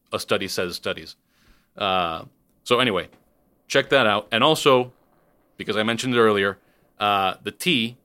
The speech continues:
I had tea at JoJo Tea's Tea Room. So JoJo is J O J O. You can find them at, uh, sip jojo dot com. Uh,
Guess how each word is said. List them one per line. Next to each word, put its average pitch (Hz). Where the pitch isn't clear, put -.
I 98
had 110
tea 123
at 95
JoJo 113
Tea's 120
Tea -
Room. 101
So 104
JoJo 110
is 95
J 104
O 95
J 98
O. 110
You 107
can 90
find 101
them 95
at, -
uh, 92
sip -
jojo 104
dot 95
com. 117
Uh, 92